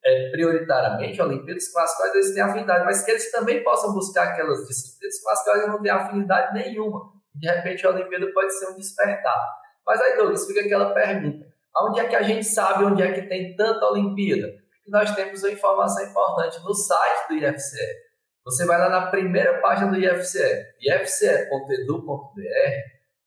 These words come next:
você, na primeira página, você vai ver, né, um link azul de Olimpíadas.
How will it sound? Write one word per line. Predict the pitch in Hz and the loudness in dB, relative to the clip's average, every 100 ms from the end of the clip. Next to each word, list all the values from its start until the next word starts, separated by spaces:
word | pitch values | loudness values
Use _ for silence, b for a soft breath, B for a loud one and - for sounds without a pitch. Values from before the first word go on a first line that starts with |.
| _ | _
você, | 131 - 156 160 - - 139 | -4 -2 0 0 0 -2 -4
na | 156 170 | -2 0
primeira | 208 196 196 226 - | -2 -2 0 2 2
página, | 175 175 180 180 | 2 2 2 0
você | 180 - 170 | -2 -4 -2
vai | 160 160 139 | 0 0 0
ver, | 139 139 - - _ | -2 -2 -4 -14 _
né, | 139 123 135 - - _ | 0 2 2 -2 -14 _
um | 147 156 | -6 0
link | 147 190 - | 0 0 0
azul | 156 - 135 147 - - - - | 2 2 2 0 -2 -6 -14 -14
de | 160 160 | -14 0
Olimpíadas. | 165 180 220 - 175 156 131 - | 2 4 2 -6 -2 0 0 -2